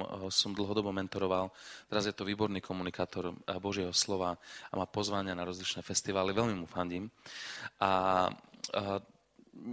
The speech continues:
nejaký rok a niečo chodil s nejakým dievčaťom. Vedelo sa o to, na Facebooku to bolo všade. A proste Facebook, to je moderný kresťanský bulvár. A teraz,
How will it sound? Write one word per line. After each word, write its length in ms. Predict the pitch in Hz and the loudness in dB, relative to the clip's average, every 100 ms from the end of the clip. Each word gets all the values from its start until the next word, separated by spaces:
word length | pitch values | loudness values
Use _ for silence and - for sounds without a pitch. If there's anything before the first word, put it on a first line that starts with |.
| 131 127 127 | -2 0 2
nejaký 480 | 127 135 - 120 110 | 4 2 2 6 10
rok 320 | 131 - - | 8 6 0
a 80 | 104 | 2
niečo 400 | 104 107 - 117 | 4 4 4 4
chodil 240 | 127 110 | 4 6
s 80 | 104 | 4
nejakým 320 | 101 95 98 | 4 0 0
dievčaťom. 480 | 98 95 95 - 92 | 2 4 4 2 2
Vedelo 320 | 104 101 95 | 6 8 8
sa 160 | - 90 | 6 2
o 80 | 90 | 0
to, 160 | 90 | 0
na 80 | 87 | -4
Facebooku 400 | 98 90 90 - | -2 -4 -4 -4
to 80 | 87 | -2
bolo 160 | 87 | 0
všade. 400 | 82 - 95 98 127 - - - - - - 104 | 4 4 6 0 -2 -6 -14 -12 -10 -12 4 6
A 320 | 101 95 98 | 8 6 4
proste 560 | - 110 - - 113 | 2 6 8 8 6
Facebook, 480 | - 120 107 104 98 | 6 4 4 2 0
to 160 | - 110 | 10 10
je 80 | 107 | 12
moderný 400 | 110 110 104 95 | 10 10 8 6
kresťanský 480 | 98 - 98 - | 4 4 4 2
bulvár. 400 | 95 98 90 90 | 4 4 6 4
A 100 | - 92 | 2 2
teraz, 480 | 98 98 95 - | 6 6 8 6